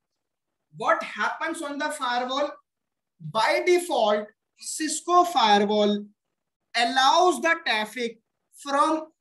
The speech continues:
high security level to low security level. Is it clear? I am saying by default, your Cisco firewall allows the packet from high security level to low security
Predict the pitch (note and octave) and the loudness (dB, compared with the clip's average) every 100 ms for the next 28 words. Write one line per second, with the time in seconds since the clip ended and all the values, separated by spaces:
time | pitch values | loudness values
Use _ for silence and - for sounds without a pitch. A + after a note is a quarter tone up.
0 | _ - - A3 D#4+ E4 E4+ D#4+ C#4 C4 | _ -16 -2 0 0 -2 -4 -4 -2 0
1 | B3 B3+ B3 G#3 G3 G3 G3+ F#3+ _ _ | 0 -2 -2 2 2 2 -2 -4 _ _
2 | - F4 C#4+ A#3+ A3+ A#3+ G#3 F#3+ F#3 F#3+ | -2 0 2 2 0 -4 -2 0 0 2
3 | F3 C#3+ C3+ A#2+ _ _ _ _ _ A#3 | 2 0 -6 -10 _ _ _ _ _ -4
4 | A#3+ D4 - C4 C#4+ E4+ - _ _ _ | -2 -2 -4 -2 0 0 -6 _ _ _
5 | _ _ - F#3+ A#3+ D#4+ D4+ B3+ C#4+ B3 | _ _ -2 0 2 0 -2 -2 0 0
6 | G#3 A#3+ D4 D#4 D#4+ B3+ G3 - C#4 _ | 0 0 -2 -4 -6 -2 -2 -2 -4 _
7 | _ _ _ _ F#3 A3+ B3+ - C4+ C4 | _ _ _ _ -8 -4 -4 -6 -6 -6
8 | - E4 - - G3+ G#3 G#3 A#3 C4+ - | -2 -2 0 2 2 2 0 0 -4 -10
9 | _ _ _ _ - A#3 B3 A#3+ C#4+ E4+ | _ _ _ _ -4 -2 0 2 4 4
10 | D#4 D#4 D#4+ A#3+ G#3+ G#3+ A3+ A3 _ _ | 2 0 0 0 -2 -4 -8 -10 _ _
11 | _ _ B3+ C4 D#4 A3 E3+ G3 C4+ E4+ | _ _ -4 -2 -2 -4 -2 0 2 0
12 | - D#4+ C4+ C4 B3+ C4+ C4 A#3 F#3+ G3 | -2 -8 -8 -2 -2 -2 -4 -2 0 0
13 | G3 F#3+ _ _ _ _ _ - A#3+ A#3 | -2 -4 _ _ _ _ _ -10 -4 0
14 | G#3+ A#3+ C4 C4+ C4+ C4 A#3+ G#3 G#3 G3 | 2 2 2 0 -2 -8 -14 -8 -4 -2
15 | G3 G3 B3+ C#4+ C4 D3 | -2 -2 0 2 2 0